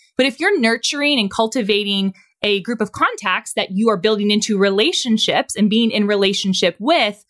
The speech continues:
it's not gonna be uncomfortable when you say, "Hey, I'm looking for an X Y Z opportunity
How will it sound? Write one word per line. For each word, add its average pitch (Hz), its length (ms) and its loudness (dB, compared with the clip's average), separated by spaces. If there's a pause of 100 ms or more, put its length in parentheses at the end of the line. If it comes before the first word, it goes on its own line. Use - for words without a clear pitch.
(300)
it's 311 180 -4
not 359 200 0
gonna 359 140 -4
be 269 120 -2
uncomfortable 220 640 -2
when 202 100 0
you 202 180 2
say, 202 220 0
"Hey, 269 260 0
I'm 220 120 -4
looking 302 240 -4
for 339 100 0
an 269 100 -2
X 226 180 -4
Y 214 120 2
Z 202 160 2
opportunity 190 800 0